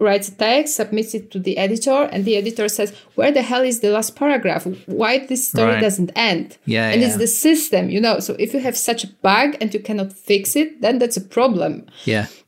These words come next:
Speaker 1: Or there are C M Ss that, like, don't have autosave mode. So people use Word or Google Docs to write their stories because they are afraid they will u-, lose their,
Speaker 2: Yeah.
Speaker 1: their, their whole work.
Speaker 2: Yeah.
Speaker 1: So sometimes it's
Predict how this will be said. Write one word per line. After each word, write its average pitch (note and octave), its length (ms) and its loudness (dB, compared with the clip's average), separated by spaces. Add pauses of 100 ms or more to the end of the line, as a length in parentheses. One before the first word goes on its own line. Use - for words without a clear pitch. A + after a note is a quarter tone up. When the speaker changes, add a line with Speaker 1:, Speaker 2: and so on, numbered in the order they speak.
(220)
Speaker 1:
Or G3 320 4
there G3+ 180 0
are G3 200 2
C G#3 220 0
M G3 140 0
Ss G#3+ 280 -2
that, F#3+ 200 -2
like, F3+ 160 -2
don't G#3+ 180 0
have G#3 260 -4
autosave G#3 600 -2
mode. G3+ 380 2
So G#3 160 -2
people G3 340 -2
use F#3 340 -2 (120)
Word G#3 560 2
or E3 400 0
Google F#3+ 340 -2
Docs F#3 380 0
to G3 120 -4
write F3+ 220 0
their F3 140 -2
stories G3+ 580 0
because A3 300 -4
they G#3 100 0
are F3+ 80 0
afraid A#3+ 380 -2
they F3+ 80 2
will F#3 200 -2
u-, G3 280 -4
lose G3+ 480 -2 (160)
their, F3+ 340 0
Speaker 2:
Yeah. G2 140 0
Speaker 1:
their, E2 160 -4
their E3 160 -2
whole F3 260 -2
work. F#3+ 400 0 (220)
Speaker 2:
Yeah. G2+ 180 -2
Speaker 1:
So G#3 520 2
sometimes B3+ 440 0
it's - 340 -10